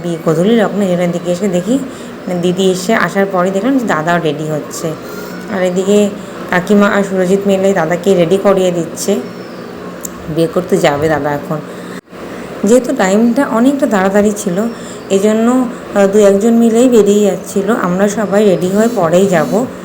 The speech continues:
কারণ খুব তাড়াতাড়ি, বেলা এখনও শেষ হয়নি। টাইম পিরিয়ড যেহেতু তাড়াতাড়ি পড়েছিল, আর সব নিয়মকানুন সেরে বিয়েতে বসতে একটু সময় লাগবে, তাই যাওয়ার আগে সবাই মিলে একটু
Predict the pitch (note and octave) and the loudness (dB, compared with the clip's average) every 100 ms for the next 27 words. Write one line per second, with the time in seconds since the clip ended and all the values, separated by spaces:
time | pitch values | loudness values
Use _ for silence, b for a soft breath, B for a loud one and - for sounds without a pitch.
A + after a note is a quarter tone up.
0 | B B - A3+ B3 A#3+ E4 C4+ A3+ A3+ | B B -4 -2 -2 0 -2 2 2 2
1 | A3 G3+ G#3 B3 A#3+ - A#3 B3 A#3+ G3+ | 0 2 2 2 -2 0 0 0 -2 0
2 | G#3 F#3 A#3 - B B - A3+ A3 A3+ | -2 0 -2 -4 B B -2 0 2 2
3 | A#3 G#3+ A3 A3 F#3+ F3 F#3+ G3+ F#3+ F3 | 2 2 2 2 0 0 2 2 4 2
4 | F#3 F#3+ G3 G#3 G3 F#3+ F#3 F#3+ G3 G3 | 2 0 2 2 0 0 -2 -2 0 -2
5 | G3 F#3+ F#3+ F#3+ F3 G3 F#3 F3+ - B3 | 0 0 2 0 0 0 0 -4 0 0
6 | A#3+ A#3 G#3+ G3+ F#3 E3 D#3+ G#3+ B B | 0 -2 0 2 0 -4 -4 -8 B B
7 | B B - B3 A3+ F#3 F#3+ G#3 A#3 A3 | B B -4 0 2 2 2 2 0 -2
8 | F#3 F#3 F#3 F3+ | -2 -2 -2 -4